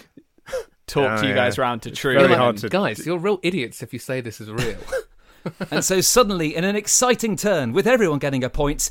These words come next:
Speaker 4: it's the same as if
Speaker 3: Oh,
Speaker 4: no
Speaker 3: fuck.
Speaker 4: one did.
Speaker 1: Wow, great. <laughs>
Speaker 3: I'm gonna try
Speaker 4: Um,
Speaker 3: convincing you all that it's the opposite of what I think it is from now on.
Speaker 1: I'm gonna double bluff it and do the opposite of that.
Speaker 3: Go for it, mate.
Speaker 2: I'm not
Speaker 3: I'm
Speaker 2: saying
Speaker 3: ready.
Speaker 2: a word.
Speaker 4: John,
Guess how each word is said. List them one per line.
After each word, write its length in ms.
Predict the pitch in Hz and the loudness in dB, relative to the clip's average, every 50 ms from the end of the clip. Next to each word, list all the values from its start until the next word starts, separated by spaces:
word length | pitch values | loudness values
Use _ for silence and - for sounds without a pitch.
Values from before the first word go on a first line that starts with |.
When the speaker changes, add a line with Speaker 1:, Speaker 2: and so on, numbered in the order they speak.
| - - | -6 -6
Speaker 4:
it's 160 | - 185 - - | -6 -6 -4 0
the 160 | 208 214 180 | 0 0 0
same 380 | - - 208 190 170 147 143 | 0 0 0 0 0 -2 -2
as 180 | 143 147 135 - | -2 -2 0 0
if 100 | 139 131 | 0 0
Speaker 3:
Oh, 120 | 151 123 | 0 -2
Speaker 4:
no 340 | 107 104 107 110 113 123 139 | -4 -4 -2 0 0 2 2
Speaker 3:
fuck. 100 | 147 135 | 2 2
Speaker 4:
one 280 | 120 113 107 104 101 98 | 2 2 0 0 -4 -4
did. 160 | 90 104 101 | -2 0 0
Speaker 1:
Wow, 920 | 139 139 139 139 143 151 156 151 151 151 156 156 151 147 143 135 123 113 117 - | 2 2 2 0 0 0 2 2 2 2 2 2 0 0 -2 -2 -4 -6 -8 -8
great. 560 | - 165 160 156 160 175 180 170 156 120 - - - - - - - _ _ _ _ _ _ | -6 -2 0 2 4 4 4 4 4 2 0 -6 -12 -14 -14 -18 -20 _ _ _ _ _ _
<laughs> 580 | _ _ _ _ _ _ _ _ _ _ _ - | _ _ _ _ _ _ _ _ _ _ _ -8
Speaker 3:
I'm 80 | 135 | -6
gonna 160 | 151 160 156 151 | -2 -2 -2 -2
try 220 | - - 147 139 | 0 2 2 2
Speaker 4:
Um, 120 | 131 123 | 2 0
Speaker 3:
convincing 420 | 123 127 127 131 123 - - 131 123 | 0 0 0 -2 -4 -4 -6 -6 -4
you 160 | 120 120 120 | -4 -4 -4
all 280 | 117 117 113 107 107 - _ | -4 -4 -6 -8 -10 -14 _
that 240 | - - 120 117 110 | -14 -8 -8 -8 -6
it's 100 | - - | -8 -10
the 140 | - 123 113 | -8 -8 -8
opposite 360 | 113 104 - 123 107 120 107 82 | -8 -8 -10 -12 -10 -10 -10 -10
of 80 | 104 | -8
what 140 | 113 117 104 | -8 -8 -6
I 60 | 95 | -8
think 280 | 92 - - 98 95 - | -8 -10 -12 -14 -14 -14
it 80 | - 76 | -16 -16
is 140 | 80 - - | -16 -16 -18
from 120 | - 92 85 | -18 -18 -18
now 200 | 78 76 85 90 | -18 -20 -20 -20
on. 120 | - - - _ _ _ _ _ _ _ _ _ - | -20 -20 -20 _ _ _ _ _ _ _ _ _ -4
Speaker 1:
I'm 160 | - 123 127 | -4 -2 -2
gonna 200 | 120 120 113 110 | 0 -2 -2 -2
double 280 | 113 - 117 110 117 110 | -2 -2 -2 -2 -2 -2
bluff 280 | 107 110 110 107 - | -2 -2 -4 -4 -4
it 80 | 117 98 | -6 -8
and 100 | 98 101 | -8 -8
do 120 | 110 104 | -8 -6
the 80 | 101 104 | -6 -6
opposite 340 | 101 - - 104 101 101 - | -6 -8 -10 -10 -10 -10 -12
of 100 | 98 95 | -12 -10
that. 280 | 101 98 92 78 - _ _ _ _ _ _ _ _ | -10 -10 -10 -10 -14 _ _ _ _ _ _ _ _
Speaker 3:
Go 160 | - 127 117 | -6 -6 -6
for 220 | 110 - - 113 | -6 -8 -10 -10
it, 60 | 98 87 | -10 -10
mate. 260 | 101 98 98 90 - - | -10 -10 -10 -12 -12 -10
Speaker 2:
I'm 140 | 104 104 113 | -10 -8 -6
not 160 | 113 104 - | -6 -4 -4
Speaker 3:
I'm 60 | 127 151 | -4 -4
Speaker 2:
saying 100 | 147 - | -2 -2
Speaker 3:
ready. 280 | 135 120 113 117 120 120 | -2 -2 -2 -4 -8 -8
Speaker 2:
a 20 | |
word. 400 | 104 95 95 92 90 92 95 - - - - 107 - - - - _ _ _ - - - - - - - - - | -8 -6 -6 -6 -8 -10 -12 -14 -18 -18 -16 -16 -16 -18 -20 -20 _ _ _ -20 -20 -18 -18 -20 -20 -20 -16 -6
Speaker 4:
John, 320 | - 175 175 185 202 190 | -2 0 0 0 0 -2